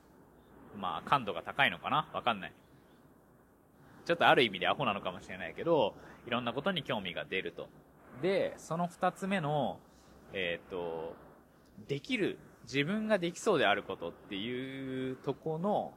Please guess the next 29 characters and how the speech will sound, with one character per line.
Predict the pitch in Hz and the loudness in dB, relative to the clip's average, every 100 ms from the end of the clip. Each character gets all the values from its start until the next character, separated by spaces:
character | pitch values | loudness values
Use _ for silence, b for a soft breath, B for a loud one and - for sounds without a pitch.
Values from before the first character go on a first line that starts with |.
| - - | -18 -20
幅 | - - 123 147 156 | -14 0 2 4 4
が | 151 | 4
め | 147 | 0
ち | 143 147 | 2 0
ゃ | |
く | - | 0
ち | - 139 | -2 2
ゃ | 135 | 4
範 | - 156 120 | 4 2 2
囲 | |
が | 92 | -2
広 | - 113 127 | -2 0 0
い | 98 | 0
ん | |
だ | 78 | -6
ろ | 78 | -4
う | |
な | 87 85 | -2 -2
と | 82 | -6
思 | 80 87 | -10 -10
っ | 85 | -14
て。 | - 85 - - - - B B B B - - - - _ _ _ - - 117 | -10 -10 -10 -16 -20 -20 B B B B -20 -20 -20 -20 _ _ _ -20 -20 -4
で、 | 131 127 - - | 0 0 -6 -4
多 | 175 | -2
分 | 127 | 0
こ | 139 | 2
れ | 151 | 2
っ | |
て、 | 160 - 185 131 90 71 | 2 0 4 6 4 -2